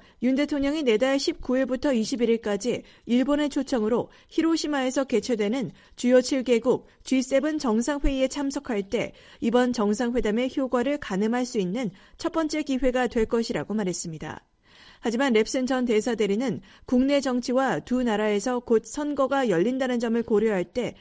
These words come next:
장기적으로는 회의적으로 보고 있다고 말했습니다. 리비아 전 수석 부차관보도 핵협의 그룹이 이번 정상회담에서 가장 이목을 끄는 성과 중 하나라며 이행의 중요성을 강조했습니다.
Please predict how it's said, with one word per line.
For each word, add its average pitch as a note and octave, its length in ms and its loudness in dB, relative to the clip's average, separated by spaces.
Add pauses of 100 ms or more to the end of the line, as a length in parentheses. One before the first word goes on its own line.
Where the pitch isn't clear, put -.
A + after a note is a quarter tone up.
(240)
장기적으로는 A3+ 880 0
회의적으로 C4 640 0
보고 A#3 300 2
있다고 A3 300 -6
말했습니다. E3+ 720 -6 (680)
리비아 C4 280 4
전 C#4 180 -2
수석 D#4+ 280 -4
부차관보도 A#3+ 760 -2 (300)
핵협의 D4 420 0
그룹이 B3 500 2
이번 A#3 360 0
정상회담에서 A3+ 1040 -2 (260)
가장 A#3 480 -2
이목을 C4+ 500 2
끄는 C4 300 -2
성과 D4 400 -2
중 C4 220 -6
하나라며 A#3 640 -4 (240)
이행의 B3+ 480 0
중요성을 A#3+ 600 0
강조했습니다. F#3 920 -6